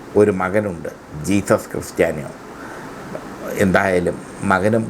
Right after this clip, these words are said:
ഭാര്യയുമൊത്ത് സന്തോഷത്തോടെ അല്ല കാംബ്ലി ജീവിക്കുന്നത്. കാംബ്ലിക്ക് ഒരുപാട് പ്രശ്നങ്ങളുണ്ട്. പ്രതിഭയുടെ ധൂർത്ത്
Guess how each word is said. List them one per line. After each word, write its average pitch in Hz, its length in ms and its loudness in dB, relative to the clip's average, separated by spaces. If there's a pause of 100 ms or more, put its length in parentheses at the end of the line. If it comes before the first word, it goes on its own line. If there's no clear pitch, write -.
ഭാര്യയുമൊത്ത് 95 680 0 (420)
സന്തോഷത്തോടെ 101 800 4 (100)
അല്ല 95 160 0 (360)
കാംബ്ലി - 360 -2 (260)
ജീവിക്കുന്നത്. 87 600 0 (680)
കാംബ്ലിക്ക് 98 540 4 (260)
ഒരുപാട് 92 400 4 (220)
പ്രശ്നങ്ങളുണ്ട്. 80 720 -2 (760)
പ്രതിഭയുടെ 113 540 6 (140)
ധൂർത്ത് 110 380 4